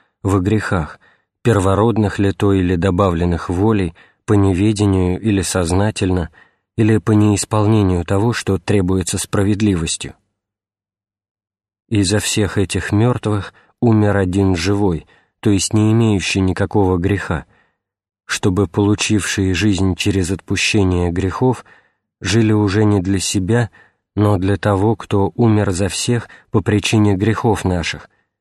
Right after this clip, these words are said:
и воскрес ради оправдания нашего, чтобы, веруя в Него,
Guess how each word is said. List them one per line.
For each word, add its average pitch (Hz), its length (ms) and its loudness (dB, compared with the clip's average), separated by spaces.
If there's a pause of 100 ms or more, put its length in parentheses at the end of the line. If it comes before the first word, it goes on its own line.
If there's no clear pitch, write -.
(300)
и 104 100 2
воскрес 104 640 0
ради 104 280 2
оправдания 101 760 0
нашего, 90 480 -4 (480)
чтобы, 98 380 0
веруя 101 420 2
в 82 60 -4
Него, 85 320 -2